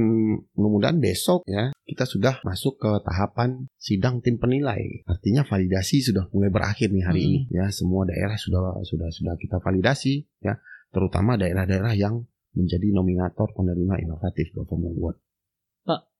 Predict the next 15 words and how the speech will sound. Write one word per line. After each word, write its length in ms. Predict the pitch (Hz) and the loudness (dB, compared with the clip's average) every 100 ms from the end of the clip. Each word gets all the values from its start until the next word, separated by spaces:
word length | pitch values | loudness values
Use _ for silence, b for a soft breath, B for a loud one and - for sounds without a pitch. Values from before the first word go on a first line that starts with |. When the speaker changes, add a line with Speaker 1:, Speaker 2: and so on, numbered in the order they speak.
| _ _ | _ _
Speaker 2:
tadi 160 | - 147 | -4 0
kan 180 | 170 196 | 2 2
ada 520 | 160 147 143 151 143 | 2 -2 0 0 2
validasi 1120 | 139 147 143 143 139 135 131 - - 165 170 160 | 0 0 0 0 -2 -2 -2 -4 0 2 2 0
yang 140 | 143 | -2
itu 380 | 143 - 170 160 | -4 -4 -4 -2
berbasis 580 | 147 139 139 - 147 - | -2 0 -2 0 -2 0
dokumen 460 | 143 - 147 151 | -2 0 -2 0
ya, 80 | 143 | 0
Pak, 240 | 127 123 - _ _ | -2 -8 -10 _ _
karena 340 | 151 147 165 | 0 4 4
tidak 300 | 170 151 156 | 4 2 0
memungkinkan 680 | 160 147 147 147 147 147 160 | 0 -2 -2 0 -2 0 -2
untuk 460 | 156 151 - 160 151 | -2 -6 -4 -4 0
dilakukan 800 | 143 143 139 - 156 156 151 | 0 0 -2 -2 -2 -2 -6